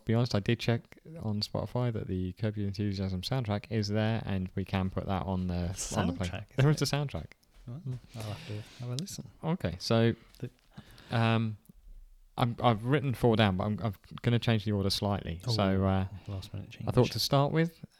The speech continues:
Speaker 1: uh, well, basically, I've gone with four artists that I really like,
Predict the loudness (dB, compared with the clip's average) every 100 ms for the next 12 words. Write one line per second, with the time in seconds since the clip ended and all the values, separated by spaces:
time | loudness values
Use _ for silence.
0 | -2 2 2 2 0 -4 4 8 8 6
1 | 4 0 0 -2 -8 -6 -2 -2 -2 -2
2 | -2 -4 -10 -20 _ -2 8 10 10 6
3 | 2 2 0 -2 -2 -2 -2 -2 -2 -4
4 | -10